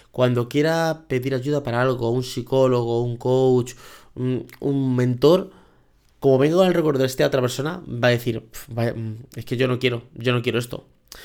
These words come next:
O sea que nada, eh, realmente quería contar esta pequeña anécdota de ayer y sobre que, que tenemos que trabajar desde el amor, desde la humildad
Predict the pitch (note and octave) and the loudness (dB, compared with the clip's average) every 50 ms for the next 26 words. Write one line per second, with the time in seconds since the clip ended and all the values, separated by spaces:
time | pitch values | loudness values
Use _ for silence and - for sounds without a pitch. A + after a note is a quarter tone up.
0 | - - - - - - C#3 B2 C3+ B2 C3+ D3+ E3 C#3+ A#2+ A#2 A#2+ A#2+ A#2 B2 | -20 -20 -20 -10 -6 -4 -2 -2 0 2 2 2 4 4 4 4 2 2 2 0
1 | B2 A#2 B2 C3 C#3+ C#3 D3 C#3 C#3 C3+ C3 C3+ C3 C3 B2+ B2+ - B2+ A#2+ B2 | 0 0 0 0 0 2 2 2 2 2 2 2 2 2 0 0 -2 -4 -4 -2
2 | A#2+ B2 B2+ B2+ B2 A#2+ A#2 A#2 A#2 B2 A#2+ A#2+ A2+ B2 A#2 A2+ A#2 A2+ A2 A#2 | -2 0 0 0 0 0 0 0 -2 -2 -2 -2 0 0 0 0 0 0 0 0
3 | C#3+ D#3 - - - A#2 - B2 A#2 A#2+ A#2 A#2 - B2 A#2 A2+ - A#2+ - B2 | 0 0 -2 -6 -8 -6 -4 -2 -2 -2 -2 -2 0 -2 -2 -2 -2 -2 0 0
4 | C3 C3 B2+ C#3 C3+ C3 C#3 C#3 C3 B2+ A#2 A2 A#2 A2+ A2+ A#2+ C#3 D#3 D#3 C#3+ | 0 0 0 -2 -2 -2 -2 -2 -2 -2 -4 -4 -2 -2 -2 0 0 0 0 0
5 | B2 A#2+ A#2 A2+ A2 A2+ A2 A2 C3 D#3 F#3 - | 0 0 0 0 0 0 0 0 -2 -2 -4 -6